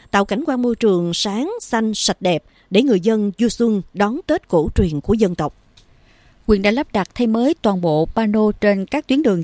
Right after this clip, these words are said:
Speaker 2: chính, treo bốn mươi băng rôn, cờ phướng, năm trăm cờ các loại tại khu hành chính của huyện. Treo dọc tuyến đường tỉnh lộ chín hai hai từ cầu Rạch Nhum đến giáp ranh xã Đông Hiệp, huyện Cờ Đỏ. Tuyến thị trấn Thới Lai, xã Trường Xuân treo cờ ngũ sắc theo các cầu trên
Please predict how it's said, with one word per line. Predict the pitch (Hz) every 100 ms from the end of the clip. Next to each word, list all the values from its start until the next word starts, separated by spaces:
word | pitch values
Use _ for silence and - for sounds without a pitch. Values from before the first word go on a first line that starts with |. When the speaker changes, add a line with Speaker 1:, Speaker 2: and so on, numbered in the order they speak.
| -
Speaker 2:
chính, | 233 302 392
treo | 226 208 196
bốn | 196 233 339
mươi | 233
băng | 196 202 196
rôn, | 208 202
cờ | - 175
phướng, | 156 220 254 330
năm | 208
trăm | 202 185
cờ | 190 165 -
các | 285 196
loại | 160 143
tại | - 170
khu | - 226
hành | 196
chính | 156 226 302
của | 175 180
huyện. | 196 151 160 - - - - - _
Treo | - 269
dọc | 226 - -
tuyến | - 254
đường | 339 196 180
tỉnh | 185 202
lộ | 226 156 165
chín | - 330
hai | 262
hai | 220 202
từ | 196
cầu | 175 180 165
Rạch | 170 151 -
Nhum | 233 233
đến | 202 240 294
giáp | 302
ranh | 214 196
xã | - 160
Đông | 185 196
Hiệp, | 175 160 -
huyện | 170 160
Cờ | 196 165
Đỏ. | 143 160 254 _ - - -
Tuyến | 269 359
thị | 208
trấn | 220 285
Thới | 294
Lai, | 294 240
xã | 240 175
Trường | 220 202
Xuân | 185 254 254 240
treo | - 208
cờ | - 175
ngũ | 165 160
sắc | - 339 -
theo | 214
các | - -
cầu | - 180
trên | 175 202